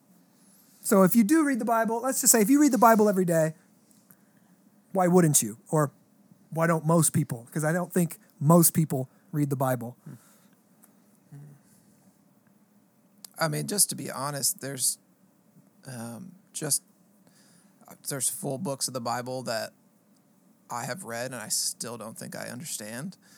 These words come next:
Speaker 2: And I do it out of, you know, either I'm in my Bible reading plan for the year and I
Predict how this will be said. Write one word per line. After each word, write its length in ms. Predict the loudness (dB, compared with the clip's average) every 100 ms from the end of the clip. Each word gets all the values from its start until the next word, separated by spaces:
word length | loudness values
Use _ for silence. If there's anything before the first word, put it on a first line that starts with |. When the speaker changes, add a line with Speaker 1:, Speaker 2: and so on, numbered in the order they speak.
| -20 _ _ _ -10
Speaker 2:
And 120 | -8
I 80 | -8
do 280 | -10 -10
it 80 | -10
out 180 | -10 -10
of, 200 | -12 -14 -20 -20 _ _ _ _ _ _ _
you 120 | -16
know, 180 | -16 -18 -16
either 180 | -12 -10
I'm 140 | -10
in 80 | -8
my 120 | -8
Bible 360 | -6 -6 -6 -8
reading 340 | -8 -8 -10
plan 260 | -8 -6 -6
for 80 | -8
the 80 | -10
year 320 | -10 -10 -8
and 80 |
I 120 | -10